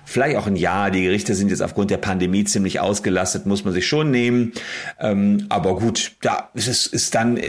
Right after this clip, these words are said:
man wartet dann einfach nur. Da, man wartet und, und die Anwälte machen das, man kriegt ein paar Schreiben von uns als Kanzlei. Da ist es kein weiterer zeitlicher Aufwand. Selbst zum Gericht muss man nicht hintingeln.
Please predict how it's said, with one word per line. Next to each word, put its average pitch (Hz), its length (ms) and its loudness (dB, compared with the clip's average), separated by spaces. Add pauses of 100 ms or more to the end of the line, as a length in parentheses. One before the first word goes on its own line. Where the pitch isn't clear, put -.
(120)
man 110 180 0
wartet 113 340 0
dann 95 120 2
einfach 82 320 -2
nur. 85 100 0
Da, 87 240 -2
man 113 540 -2
wartet 107 420 0
und, 104 240 2
und 104 240 2
die 104 140 2
Anwälte 113 400 2
machen 104 260 2
das, 107 140 0
man 104 100 0
kriegt 110 220 -4
ein 117 40 -4
paar 127 120 0
Schreiben 101 440 0
von 101 200 -2
uns 120 260 2
als 92 220 -2
Kanzlei. 101 800 0 (480)
Da 98 340 -2
ist 120 180 -4
es 95 140 -2
kein 90 220 -2
weiterer 85 340 -2
zeitlicher 82 500 -4
Aufwand. 95 280 -2
Selbst 90 180 -2
zum 98 160 0
Gericht 92 300 -2
muss 92 160 -2
man 85 80 0
nicht 80 160 -2
hintingeln. 87 640 0